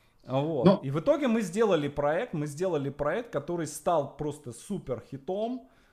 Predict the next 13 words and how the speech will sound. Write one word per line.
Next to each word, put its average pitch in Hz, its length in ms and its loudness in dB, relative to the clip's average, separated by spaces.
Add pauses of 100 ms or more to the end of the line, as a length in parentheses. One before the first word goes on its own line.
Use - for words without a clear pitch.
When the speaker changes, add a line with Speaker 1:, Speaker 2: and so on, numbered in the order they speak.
(140)
Speaker 1:
э, 131 360 0
который 151 340 0
убрал 156 560 6
просто 147 400 -4
там 123 240 4
все, 165 720 -2 (460)
э, 131 340 -6
мега 151 460 0
премьеры 151 580 0
Первого 127 440 -2
канала 156 600 0
и 131 360 -4
дал, 143 640 4